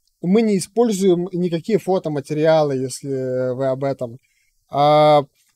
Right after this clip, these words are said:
мы, зная то, как работает P B R, э, шейдинг, э, physical-based re-, render, э,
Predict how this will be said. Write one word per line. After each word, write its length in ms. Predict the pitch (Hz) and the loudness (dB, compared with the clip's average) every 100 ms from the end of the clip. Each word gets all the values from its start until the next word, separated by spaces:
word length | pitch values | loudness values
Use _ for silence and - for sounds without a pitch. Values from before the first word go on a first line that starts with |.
| _ 170 | _ 2
мы, 280 | 208 226 185 | 4 4 2
зная 840 | 151 165 190 202 180 156 127 113 _ _ _ | -6 -4 -4 -2 0 2 0 -4 _ _ _
то, 340 | 180 190 175 139 | 0 4 4 2
как 360 | - 165 156 - | 2 2 0 -6
работает 600 | 156 143 156 170 170 147 - | -6 -4 -2 -2 -4 -6 -8
P 120 | 165 | -4
B 120 | 160 | 0
R, 1200 | 151 147 139 139 135 131 135 131 131 127 127 127 | 0 0 -6 -10 -6 -4 -4 -4 -6 -6 -6 -8
э, 20 | 139 | -8
шейдинг, 580 | - 208 240 214 190 - _ _ _ _ _ _ _ - | 0 0 0 -2 -2 -6 _ _ _ _ _ _ _ -6
э, 40 | |
physical-based 1600 | 160 160 156 156 151 147 - - 180 147 156 151 170 143 - - _ | 0 4 4 4 2 -2 -6 -4 -4 -2 -4 0 0 0 -6 -18 _
re-, 320 | - 143 147 | -6 -4 -4
render, 360 | 151 143 131 120 _ _ _ _ _ - | -2 -4 -4 -12 _ _ _ _ _ -8
э, 260 | 160 160 | -2 -2